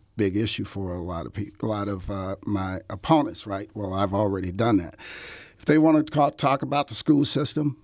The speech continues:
you know, I was <laughs> one of the people that took, took a direct hands-on role in taking the system from being an unaccredited system,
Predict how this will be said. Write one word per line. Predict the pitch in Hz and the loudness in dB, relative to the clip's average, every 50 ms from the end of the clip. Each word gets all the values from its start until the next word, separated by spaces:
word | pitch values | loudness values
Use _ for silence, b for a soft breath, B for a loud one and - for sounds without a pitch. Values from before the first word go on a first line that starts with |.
| _ _ - | _ _ -2
you | - 127 | 0 2
know, | 117 110 107 101 - - | 4 4 4 2 0 -2
I | - 117 127 | 0 2 2
was | 127 120 107 113 | 2 2 2 2
<laughs> | |
one | 117 - - 160 139 139 143 131 | 4 6 4 4 4 2 -4 -4
of | 135 120 117 | -4 -4 0
the | 131 123 | -2 -2
people | 117 - - 120 120 - 117 120 120 107 | 0 2 2 2 2 2 0 0 0 0
that | 113 110 104 - - | 0 -2 -2 -2 -4
took, | - - 143 - - - - _ | -2 -2 -2 -2 -2 -8 -16 _
took | - 139 123 113 - - | 0 0 0 0 0 -2
a | 123 113 101 | 0 0 0
direct | 98 92 101 95 98 101 131 135 117 - - - - - - | 0 -2 -2 0 2 4 4 4 2 0 -8 -16 -18 -18 -18
hands-on | - - - 117 123 127 123 123 123 117 107 - - - - 123 123 120 117 113 113 113 107 98 | -14 -6 0 2 2 2 2 2 0 0 -2 -4 -6 -2 0 2 4 4 4 4 4 2 2 2
role | 107 120 127 120 107 101 95 92 107 B B B B B B B | 4 4 4 4 2 0 -2 -4 -6 B B B B B B B
in | - 120 104 101 | 0 0 0 2
taking | 101 - 123 120 - 117 | 2 0 0 0 2 2
the | 107 110 | 0 2
system | 101 - - 127 110 - - - 110 107 | 0 0 0 0 0 0 -2 -2 -2 -2
from | - - 110 104 101 101 101 101 - 104 | -2 -2 -2 -2 0 0 0 -2 0 2
being | 110 110 104 98 | 2 2 4 2
an | 98 95 95 98 - - | 2 0 0 0 2 4
unaccredited | 135 147 143 135 - - 131 117 110 113 101 107 107 101 | 4 4 4 2 2 0 -2 0 0 -2 -4 -4 -6 -4
system, | - - 117 95 87 - - 104 90 98 104 | -4 -2 -2 -2 -2 -4 -6 -4 -4 -4 -6